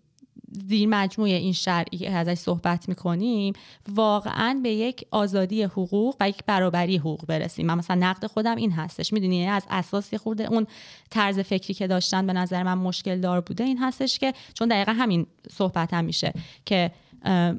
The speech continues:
هما ناطق یه جایی میگه که یکی از ارتجاعی ترین قوانین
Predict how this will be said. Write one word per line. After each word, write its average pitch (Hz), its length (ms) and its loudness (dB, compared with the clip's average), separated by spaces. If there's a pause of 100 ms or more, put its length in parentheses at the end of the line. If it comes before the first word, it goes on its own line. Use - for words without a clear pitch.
(100)
هما 196 200 4
ناطق 202 380 2
یه 247 120 0
جایی 254 200 2
میگه 214 280 2
که 170 300 0
یکی 220 280 0
از 165 260 2 (400)
ارتجاعی 196 760 2
ترین 180 600 0 (280)
قوانین 190 840 0